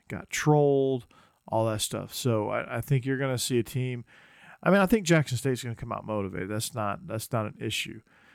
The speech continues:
But are they experienced enough? Are they, have they been involved enough? Have they improved enough to be able to win a game like this? Southern is a, Southern is a program that's not,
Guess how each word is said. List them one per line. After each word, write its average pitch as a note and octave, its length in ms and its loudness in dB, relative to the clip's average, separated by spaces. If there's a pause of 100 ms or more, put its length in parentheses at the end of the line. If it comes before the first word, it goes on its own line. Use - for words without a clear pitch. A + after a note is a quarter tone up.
(160)
But C#3 100 6
are D3 160 6
they D3+ 120 6
experienced - 680 2
enough? C3+ 640 -2
Are B2+ 200 2
they, A#2+ 580 0
have A#2+ 360 -2
they B2+ 120 2
been C3+ 440 2
involved A#2+ 580 -2
enough? A#2+ 480 -6 (200)
Have A#2+ 180 2
they A#2+ 120 4
improved D3+ 540 4
enough A#2+ 460 0 (380)
to B2 100 0
be C3+ 100 10
able B2+ 140 8
to A#2+ 60 -2
win C#3 240 2
a C#3 60 0
game A2+ 280 -4
like G#2 180 -8
this? A2 160 -8
Southern G3+ 420 4
is F#3+ 140 4
a, C#3+ 100 6 (300)
Southern G#3 460 4
is E3+ 140 0
a D3 40 -4
program C#3+ 500 0
that's B2 200 -4
not, C3+ 420 -2